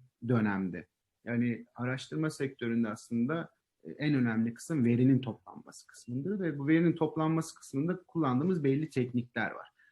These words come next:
E, pandemiyle birlikte evlerimize kapandığımız için aslında özellikle Türkiye'de en yoğun kullanılan veri toplama tekniği olan face to face veri toplamanın tamamen durduğu bir zamandı.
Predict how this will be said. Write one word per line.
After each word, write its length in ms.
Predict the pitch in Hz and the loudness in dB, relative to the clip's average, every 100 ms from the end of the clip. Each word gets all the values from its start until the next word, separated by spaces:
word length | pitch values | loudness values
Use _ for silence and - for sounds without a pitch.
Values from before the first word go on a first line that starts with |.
| _ - | _ -12
E, 60 | |
pandemiyle 680 | 123 135 151 170 214 214 156 | -6 -2 2 6 8 8 8
birlikte 300 | 139 135 131 | 4 2 0
evlerimize 480 | 131 143 147 147 165 | 2 4 2 0 -2
kapandığımız 680 | 143 - 143 151 165 147 | -4 -2 0 0 0 0
için 140 | - 107 | -2 -4
aslında 500 | 107 - 120 170 190 - _ _ | -4 -4 -2 -2 -4 -10 _ _
özellikle 440 | 113 117 151 170 - | -4 0 0 0 -6
Türkiye'de 580 | - 165 - 143 127 139 | -4 -4 0 2 2 2
en 280 | 143 170 | 6 6
yoğun 300 | 151 139 160 | 6 6 6
kullanılan 640 | 160 - 120 113 113 113 110 | 2 0 0 2 2 2 2
veri 160 | 120 | 0
toplama 420 | - 120 123 127 | -2 -4 0 0
tekniği 320 | 123 117 117 120 | 0 -2 0 0
olan 240 | 110 101 - | 0 -4 -2
face 260 | 117 117 - | 0 0 -2
to 80 | 139 | 0
face 300 | 151 156 156 - - _ _ _ _ | 6 6 6 -4 -16 _ _ _ _
veri 240 | 120 123 127 | 2 2 2
toplamanın 580 | 127 123 120 120 185 185 | -2 0 2 4 2 2
tamamen 480 | 156 143 151 185 | 2 4 6 6
durduğu 400 | 135 131 131 135 | 8 6 8 8
bir 60 | 117 | 8
zamandı. 400 | 104 87 62 - | 2 -4 -10 -12